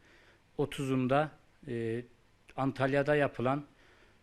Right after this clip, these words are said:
Türkiye'nin en iyi kuaförü sen misin yarışmasında Erzurum'umuzu temsil ederek Türkiye'nin ikincisi olarak Erzurum'umuza bir kupa kazanmış oldum.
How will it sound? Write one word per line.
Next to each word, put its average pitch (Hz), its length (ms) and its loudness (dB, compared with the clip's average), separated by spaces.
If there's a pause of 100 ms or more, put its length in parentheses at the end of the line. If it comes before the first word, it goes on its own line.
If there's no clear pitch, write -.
(120)
Türkiye'nin 143 460 0
en 139 120 0
iyi 143 180 2
kuaförü 131 400 -2
sen 139 200 -2
misin 139 260 -2
yarışmasında 131 840 0 (680)
Erzurum'umuzu 135 880 2 (160)
temsil 139 360 -2
ederek 143 580 0 (640)
Türkiye'nin 147 480 0
ikincisi 143 480 -2
olarak 131 500 0 (180)
Erzurum'umuza 139 720 2 (760)
bir 147 120 -4
kupa 151 440 4 (100)
kazanmış 135 560 0
oldum. 131 420 -2